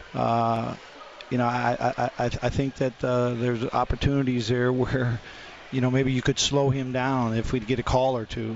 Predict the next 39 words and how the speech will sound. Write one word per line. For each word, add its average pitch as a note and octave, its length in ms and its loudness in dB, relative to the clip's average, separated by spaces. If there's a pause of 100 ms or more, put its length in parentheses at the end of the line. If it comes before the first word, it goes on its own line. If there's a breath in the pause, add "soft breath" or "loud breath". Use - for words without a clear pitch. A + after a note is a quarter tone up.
(100)
you A#2+ 80 -2
know, A2+ 180 0
and A#2 80 0
it A2+ 100 -2
just, - 240 -4
you B2+ 120 0
just B2 180 2
don't. B2+ 360 0
And A2 200 -2
then A2+ 180 0 (580 loud breath)
it - 60 -6
seems C#3+ 220 2
like B2+ 160 2
on C3 100 0
the C3 140 2
other C3+ 200 4
end B2+ 280 2 (160)
that, A#2 200 0 (160)
uh, A#2 460 2 (260)
you B2+ 120 0
know, A#2+ 80 2
guys B2 260 2
get B2 140 0
a - 20 0
little B2+ 160 4
bit B2 180 -4
confident C3 560 2
in A#2+ 120 0
their B2+ 160 4
ability B2+ 400 2
to A#2 80 4
move C3+ 580 2
the C3 80 2
defender B2+ 560 0
out A#2+ 160 4
of A#2 60 2
the A#2 80 2
way, A#2+ 360 4
and, A2 160 0